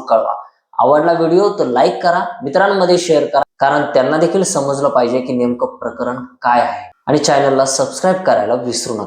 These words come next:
तर मित्रांनो, विषय असा आहे की अनेक वर्षांच्या प्रयत्नानंतर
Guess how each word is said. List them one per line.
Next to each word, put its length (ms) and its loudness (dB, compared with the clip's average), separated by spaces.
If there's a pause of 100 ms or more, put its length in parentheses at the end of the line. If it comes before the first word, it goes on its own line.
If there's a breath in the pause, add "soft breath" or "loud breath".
(100)
तर 100 2
मित्रांनो, 440 2
विषय 360 0
असा 280 2
आहे 200 2
की 80 -2 (180)
अनेक 380 2
वर्षांच्या 600 2
प्रयत्नानंतर 920 0